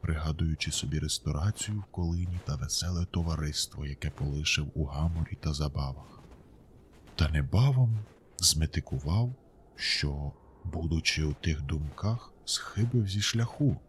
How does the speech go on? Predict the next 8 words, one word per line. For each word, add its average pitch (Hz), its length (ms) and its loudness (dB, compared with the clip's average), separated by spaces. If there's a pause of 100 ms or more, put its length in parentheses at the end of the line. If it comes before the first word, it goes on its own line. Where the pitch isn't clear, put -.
(260)
сліпо 73 580 0
йдучи 76 500 2
по - 160 -2
примерзлому 78 840 2
снігу. 73 560 0 (1400)
Назад 73 420 -4
вертати 87 460 0
погано 82 640 0